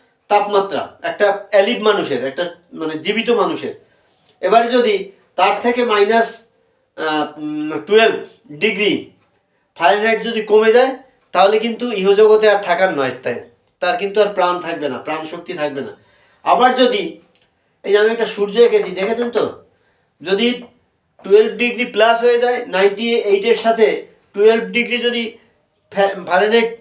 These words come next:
প্লাস হয়, তাহলে কিন্তু সে আর বেঁচে থাকবে না।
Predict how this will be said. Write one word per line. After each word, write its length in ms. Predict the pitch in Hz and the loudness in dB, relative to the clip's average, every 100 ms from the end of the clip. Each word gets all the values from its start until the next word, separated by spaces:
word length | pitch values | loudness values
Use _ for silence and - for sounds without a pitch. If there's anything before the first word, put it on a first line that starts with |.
| 180 185 - | -16 -18 -2
প্লাস 260 | 202 220 226 220 185 | 0 2 0 -6 -4
হয়, 260 | 202 226 226 - _ _ | 0 0 -2 -10 _ _
তাহলে 320 | 180 190 226 233 | 0 2 0 -2
কিন্তু 240 | 240 214 | -4 -6
সে 140 | 202 202 | 0 4
আর 140 | 196 180 - _ | 4 0 -10 _
বেঁচে 300 | 135 170 170 | -8 -6 -4
থাকবে 280 | 165 156 127 | -2 -2 -2
না। 100 | 110 | -8